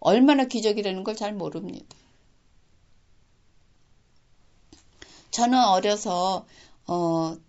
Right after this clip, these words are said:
내가 뭐를 시작하면 끝을 내는 걸 참 못해요. 그래가지고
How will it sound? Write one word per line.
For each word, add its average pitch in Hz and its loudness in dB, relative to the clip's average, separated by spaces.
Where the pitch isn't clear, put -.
내가 175 -2
뭐를 240 4
시작하면 254 0
끝을 339 -4
내는 196 -2
걸 185 -4
참 - -6
못해요. 165 -4
그래가지고 262 2